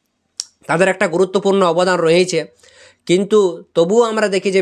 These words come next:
বিভিন্ন জায়গার নামকরণ কোনো না কোনো যে একটা মহান ব্যক্তি, সেটা সমাজসেবা বা রাজনীতিবিদ হোক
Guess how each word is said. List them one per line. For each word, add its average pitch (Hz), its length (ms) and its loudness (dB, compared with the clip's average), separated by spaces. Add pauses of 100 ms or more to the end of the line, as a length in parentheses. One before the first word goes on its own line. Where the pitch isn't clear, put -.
বিভিন্ন 175 300 2
জায়গার 175 320 2
নামকরণ 175 380 0
কোনো 165 180 -2
না 170 120 0
কোনো 165 220 0
যে 165 140 0
একটা 160 120 -4
মহান 156 320 0 (120)
ব্যক্তি, 160 320 -6 (460)
সেটা 147 200 -2
সমাজসেবা 147 680 -2
বা 151 200 -2
রাজনীতিবিদ 147 680 -4
হোক 139 180 2